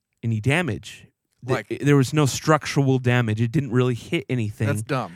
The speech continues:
Speaker 2: though.
Speaker 1: The only damage they could find was E F three rated. So they
Speaker 2: No.
Speaker 1: rate it E F three, even though it's, uh, it's pretty well established that there were winds ar-,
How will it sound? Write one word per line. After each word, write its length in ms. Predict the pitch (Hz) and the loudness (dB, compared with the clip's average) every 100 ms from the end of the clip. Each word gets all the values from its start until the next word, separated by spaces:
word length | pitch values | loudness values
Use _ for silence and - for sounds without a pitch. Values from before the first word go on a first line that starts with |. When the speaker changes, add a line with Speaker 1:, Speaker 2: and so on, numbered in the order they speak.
| - | -14
Speaker 2:
though. 180 | 98 90 | -10 -4
Speaker 1:
The 120 | 135 | 0
only 340 | 147 165 175 | 2 2 0
damage 400 | 143 151 151 131 | 0 0 2 0
they 120 | 147 139 | 2 0
could 180 | 123 - | -2 -6
find 640 | - 196 185 113 113 113 | 0 2 2 2 0 2
was 200 | 123 117 | 2 2
E 160 | 139 135 | 2 2
F 120 | 117 | 2
three 300 | - 135 151 | -2 -2 0
rated. 440 | 131 104 80 - - _ _ - - _ - 131 131 | 0 -2 -6 -14 -18 _ _ -20 -20 _ -4 0 6
So 140 | 170 160 | 8 10
they 140 | 165 | 10
Speaker 2:
No. 60 | 160 | 10
Speaker 1:
rate 200 | 170 156 | 8 6
it 180 | - | 2
E 200 | 170 175 | 0 4
F 120 | 156 113 | 2 2
three, 380 | - 165 226 170 143 | -2 0 2 2 0
even 440 | - 170 170 175 | 2 0 0 0
though 160 | 160 147 | 4 6
it's, 280 | 139 - - _ _ _ - | 4 2 -10 _ _ _ -8
uh, 80 | 85 | -8
it's 400 | 50 131 135 - | -4 -2 0 -2
pretty 240 | - 180 | 0 2
well 200 | 151 139 | 6 4
established 540 | 120 - 147 143 123 - | 4 4 4 4 2 0
that 100 | 117 | 0
there 120 | 127 | 2
were 120 | 127 | 4
winds 480 | 120 131 131 117 - - | 4 4 2 -2 -6 -4
ar-, 200 | 107 | -4